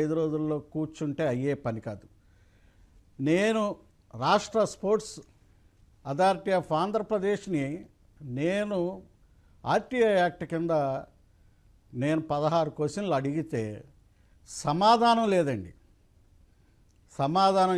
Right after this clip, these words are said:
ఇవ్వటానికి కూడా లేదు. ఈ సందర్భంగా రవినాయుడు గారికి థ్యాంక్స్ చెప్తున్నా.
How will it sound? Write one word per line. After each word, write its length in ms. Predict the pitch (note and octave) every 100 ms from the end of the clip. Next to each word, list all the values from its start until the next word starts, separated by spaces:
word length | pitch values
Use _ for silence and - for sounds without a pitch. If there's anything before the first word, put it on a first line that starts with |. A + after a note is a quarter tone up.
| E3
ఇవ్వటానికి 480 | E3+ A3 A#3 A3 F#3+
కూడా 140 | A3 G#3 E3+
లేదు. 200 | C#3+ A2 - _ _ _ _ _ _ C3+
ఈ 100 | D#3 D#3+
సందర్భంగా 640 | F3+ G#3 A#3 A#3 A3 G#3 F3+ F#3 F3 - C#3+
రవినాయుడు 420 | D3+ F#3 G3 F#3+ F3
గారికి 220 | E3 D#3 -
థ్యాంక్స్ 280 | E3+ F#3+ G3 -
చెప్తున్నా. 380 | F#3+ - D#3+